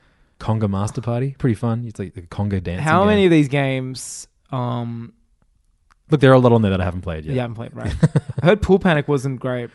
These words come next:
Speaker 1: I played, like, yeah, I reviewed this in the latest episode of All the Small Games, which is all indie games all the time. Um, and, uh, it's, it's fun, but I'm, you know, I'm a bit of a completionist.
Speaker 2: Yeah.
Speaker 1: So at the end, it rates you, and you have to, like, like,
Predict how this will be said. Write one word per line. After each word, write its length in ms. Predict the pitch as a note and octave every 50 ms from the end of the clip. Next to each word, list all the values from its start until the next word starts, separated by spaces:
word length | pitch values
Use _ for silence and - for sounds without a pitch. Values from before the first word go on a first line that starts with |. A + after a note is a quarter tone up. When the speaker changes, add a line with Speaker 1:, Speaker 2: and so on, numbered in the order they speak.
| _ - - _ _ _ _ _ _ _ _ _ _ -
Speaker 1:
I 80 | F3+
played, 280 | E3+ - G#3+ A3 G#3+ G3
like, 180 | F#3 D3+ -
yeah, 160 | - D3 A#2+ A#2
I 40 |
reviewed 320 | A#2+ B2 B2 A2 A2+ A#2 A2
this 100 | G#2+ -
in 60 | A2+
the 60 | G#2
latest 320 | G2+ G2+ G2+ G2+ G2+ - -
episode 300 | G2+ G#2 G2+ - G2+ F#2+
of 80 | E2+
All 200 | - G#2 G2+ G2
the 60 | G2
Small 260 | F2+ - G#2 G2 G2 G2+
Games, 280 | A2 A#2 B2+ C#3+ C#3 -
which 140 | F#2+ -
is 100 | G2+ F#2 F#2
all 260 | - C3 C#3+ E3 F3
indie 260 | C#3 A2+ G#2 G2+ G2
games 300 | F#2+ F#2+ F#2 F#2+ F#2+ F2+
all 200 | - - G#2+ A2 G#2+
the 80 | G2+
time. 400 | - - G#2 G2 F2+ E2+ F2+ F2+ - _ _ _ _ _ _
Um, 340 | - F2+ F2 F2 F2 F2 F2+ -
and, 240 | - F#2+ F#2 F2+ F#2
uh, 280 | F2+ F2+ F2+ F#2 F#2 - - _ _ _ _ _ _ _
it's, 280 | D3 C#3+ - - - - G3 - _ _
it's 140 | C#3 B2 -
fun, 540 | - - - - E3 D3+ C#3 B2+ B2 C#3 C3+
but 360 | B2 - A#2 A2+ A2 G#2+ _ _ _ _ _ _
I'm, 140 | - A#2+ C3+
you 80 | C#3+ D3
know, 80 | D#3
I'm 80 | D3+ C#3+
a 40 | A#2+
bit 200 | G#2 G#2 G#2 G2+
of 80 | F#2+
a 60 | F#2+
completionist. 720 | - - F#2+ - F#2+ F#2+ - A#2 A#2 D3 D#3 C#3+ - - - _ _ _ _ -
Speaker 2:
Yeah. 160 | C3+ B2 - - _ _ _
Speaker 1:
So 160 | - - A2
at 100 | A2 G#2
the 120 | - A2 G#2+
end, 180 | G#2+ G#2+ G#2+ G#2
it 80 | G2+
rates 340 | G#2 G2+ G2 G2 F#2 - -
you, 300 | G#2 G2+ F#2+ F#2 F#2 F2+ - - - _ _ - - _ -
and 100 | G#2 G2+
you 80 | F#2+ G2+
have 100 | F#2+ -
to, 80 | - F#2+
like, 300 | F2+ E2+ F2 - - - - - - - _
like, 220 | - A2 - -